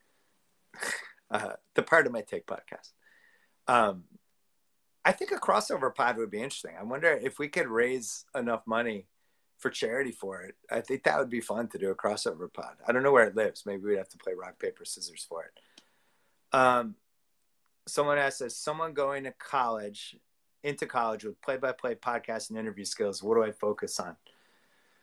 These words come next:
So here's the great thing about podcasts.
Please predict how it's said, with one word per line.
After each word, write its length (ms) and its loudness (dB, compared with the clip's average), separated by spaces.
So 480 8
here's 220 6
the 60 0
great 260 2
thing 140 -4
about 260 0
podcasts. 680 -2